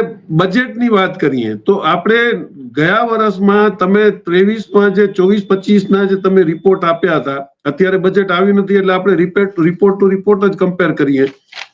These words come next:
તો તમે પહેલા જુઓ તો આપણે પહેલા ઇન્ડસ્ટ્રીયલ સેક્ટર પકડીએ તો એની અંદર એમ એસ એમ ઈ ને સસ્તી લોન કેવી રીતે મળશે ઈ ગયા વર્ષના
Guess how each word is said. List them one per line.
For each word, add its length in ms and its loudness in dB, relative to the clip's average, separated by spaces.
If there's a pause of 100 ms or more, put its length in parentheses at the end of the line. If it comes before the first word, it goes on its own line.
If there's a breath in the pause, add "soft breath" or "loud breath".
(440)
તો 80 2
તમે 360 2
પહેલા 420 -2
જુઓ 240 0
તો 120 0
આપણે 400 0
પહેલા 260 2
ઇન્ડસ્ટ્રીયલ 600 2
સેક્ટર 360 -4
પકડીએ 600 0 (680)
તો 120 4
એની 240 2
અંદર 400 2
એમ 200 2
એસ 180 -2
એમ 200 0
ઈ 100 0
ને 260 2
સસ્તી 540 -2
લોન 520 2 (1080)
કેવી 200 2
રીતે 200 0
મળશે 440 2
ઈ 360 0 (280)
ગયા 340 0
વર્ષના 580 0